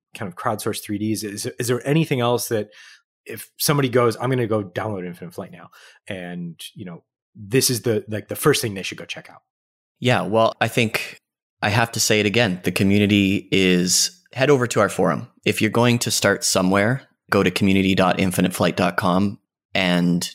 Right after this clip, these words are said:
Speaker 2: just ask people, "Hey, where do I start?" They will love to tell you because,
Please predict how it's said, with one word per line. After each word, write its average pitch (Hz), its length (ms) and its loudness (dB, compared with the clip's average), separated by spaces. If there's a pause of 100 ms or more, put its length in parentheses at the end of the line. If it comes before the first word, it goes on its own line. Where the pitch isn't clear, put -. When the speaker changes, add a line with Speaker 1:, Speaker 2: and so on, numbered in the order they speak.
(140)
Speaker 2:
just - 280 0
ask - 300 -2
people, 92 260 2
"Hey, 107 320 0 (240)
where 107 220 2
do 107 120 4
I 98 100 4
start?" - 340 -2 (320)
They 110 160 4
will 92 480 2
love 101 640 0
to 92 80 -4
tell 87 240 2
you - 260 -4
because, 87 440 0